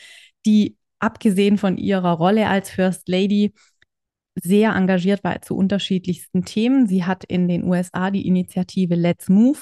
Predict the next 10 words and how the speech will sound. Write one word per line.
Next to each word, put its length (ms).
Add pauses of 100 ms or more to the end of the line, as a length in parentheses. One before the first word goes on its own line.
zur 260
Bekämpfung 480
von 180
Kinderübergewicht 1120 (580)
und 280
zur 120
Förderung 480
von 340 (140)
gesundem 500
Leben, 460